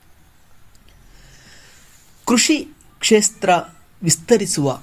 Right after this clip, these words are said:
ಆಶಯದ ಈ ಹತ್ತೊಂಬತ್ತು ನೂರ ಇಪ್ಪತ್ತೇಳರ ಈ ವಿಧೇಯಕದಲ್ಲಿ ಕೃಷಿ ಭೂಮಿಯಲ್ಲಿ ಅತಿಶಯವಾದ ಉಪವಿಭಾಗಗಳನ್ನು ಮಾಡುವುದನ್ನು ತಡೆಹಿಡಿಯಲು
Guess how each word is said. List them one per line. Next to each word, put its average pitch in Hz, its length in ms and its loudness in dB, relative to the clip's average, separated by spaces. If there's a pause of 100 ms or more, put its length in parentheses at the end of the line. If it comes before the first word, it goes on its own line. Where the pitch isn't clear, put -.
ಆಶಯದ 131 720 -2 (320)
ಈ 139 220 0 (280)
ಹತ್ತೊಂಬತ್ತು 220 520 -2
ನೂರ 156 100 0 (160)
ಇಪ್ಪತ್ತೇಳರ 170 760 0 (440)
ಈ 135 120 -2
ವಿಧೇಯಕದಲ್ಲಿ 135 1000 -6 (1600)
ಕೃಷಿ 247 300 0
ಭೂಮಿಯಲ್ಲಿ 160 1000 -2 (340)
ಅತಿಶಯವಾದ 170 1120 -2
ಉಪವಿಭಾಗಗಳನ್ನು 165 1300 -2
ಮಾಡುವುದನ್ನು 131 680 -2
ತಡೆಹಿಡಿಯಲು 131 920 -4